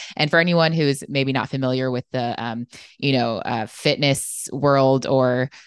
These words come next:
vocabulary, a cut is, we're not, you know, cutting vegetables or cutting ourselves or anything like that. We are, we're in a calorie deficit. We're basically in a diet, dieting phase. That's really what a cut is. Um, but as far as my story,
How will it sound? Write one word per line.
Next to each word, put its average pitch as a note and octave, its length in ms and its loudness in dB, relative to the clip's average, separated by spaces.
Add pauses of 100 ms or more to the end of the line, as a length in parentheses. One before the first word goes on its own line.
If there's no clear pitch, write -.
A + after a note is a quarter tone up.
(120)
vocabulary, C3+ 800 0
a C3+ 100 -4
cut C#3+ 460 -2
is, C3 280 -8
we're C#3 140 -4
not, C3+ 260 -4
you C3 100 -8
know, B2 260 -8
cutting C#3 260 0
vegetables B2+ 640 -2
or - 40 -6
cutting B2 280 -4
ourselves B2 440 -4
or B2+ 40 -4
anything B2+ 240 -6
like G#2+ 160 -6
that. G3+ 340 0 (320)
We F#3 240 6
are, C#3+ 560 4 (320)
we're C#3+ 360 4 (100)
in D3+ 100 0
a C#3+ 60 0
calorie C#3 360 0
deficit. A#2+ 460 -6
We're C3+ 140 -2
basically B2+ 540 -2
in B2+ 120 -2
a B2+ 60 -2
diet, A2+ 480 -2 (120)
dieting C3+ 440 0
phase. A#2 540 -6
That's C3 200 -6
really C3 220 -2
what B2 180 -2
a B2 60 -4
cut - 340 -4
is. A#2+ 380 -4 (300)
Um, C#3 320 0
but - 420 0 (200)
as D3 120 -2
far E3 180 2
as E3 100 2
my D3+ 100 -2
story, - 400 -6